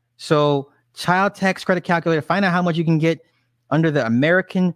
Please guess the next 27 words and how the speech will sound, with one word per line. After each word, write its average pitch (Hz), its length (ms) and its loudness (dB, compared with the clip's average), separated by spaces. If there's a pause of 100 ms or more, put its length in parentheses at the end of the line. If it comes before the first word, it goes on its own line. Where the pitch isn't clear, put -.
(160)
Rescue 175 720 -2
Plan's 180 640 0
new 202 360 0
rules 233 260 0
for 202 40 -8
twenty 208 200 -4
twenty-one. 175 440 0 (380)
Okay? 185 320 0 (520)
Parents 269 380 -2
can 220 160 0
get 202 180 0
a 175 120 -2
maximum 185 800 0 (300)
of 123 180 -2 (140)
three 269 420 0
thousand 214 720 0 (320)
six - 500 -4
hundred 208 680 -2
dollars 160 500 0
credit 262 600 -4 (140)
per 233 360 0
child 240 840 0 (320)
under 233 280 0
the 220 240 -2
age 220 260 0
of 220 140 0
six - 760 -4